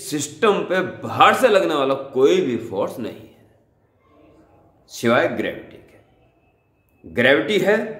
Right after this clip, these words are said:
बाहर से तो center of mass इसके इफेक्ट में नीचे जरूर जाएगा,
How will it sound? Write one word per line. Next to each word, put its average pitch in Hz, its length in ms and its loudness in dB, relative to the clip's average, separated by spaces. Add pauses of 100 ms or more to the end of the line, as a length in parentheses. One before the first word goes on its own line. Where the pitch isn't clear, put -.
(500)
बाहर 160 380 0
से 220 200 -4 (1400)
तो 233 220 8
center 185 320 -2
of 190 160 0
mass 208 320 -2
इसके 214 260 -4
इफेक्ट 196 280 0
में 220 100 0
नीचे 165 280 -2
जरूर 185 240 -4
जाएगा, 107 420 -6